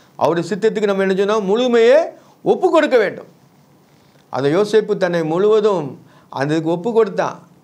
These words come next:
அவன் சிறைச்சாலையில இருந்தான், அவன் போத்திபாரன் வீட்டுல இருந்தான், திருப்பி சிறைச்சாலையில இருந்தான், சொப்பனத்துக்கு அர்த்தம் சொன்னான். ஆனால் அவன் வருத்தப்பட்டான்னு பைபிள்ல எழுதவே இல்லை. கர்த்தர் அவனோடு இருந்தார்.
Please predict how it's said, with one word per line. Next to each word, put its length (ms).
அவன் 300
சிறைச்சாலையில 640
இருந்தான், 460
அவன் 280
போத்திபாரன் 520
வீட்டுல 240
இருந்தான், 420
திருப்பி 240
சிறைச்சாலையில 580
இருந்தான், 400
சொப்பனத்துக்கு 560
அர்த்தம் 360
சொன்னான். 380
ஆனால் 280
அவன் 220
வருத்தப்பட்டான்னு 760
பைபிள்ல 360
எழுதவே 360
இல்லை. 160
கர்த்தர் 720
அவனோடு 380
இருந்தார். 300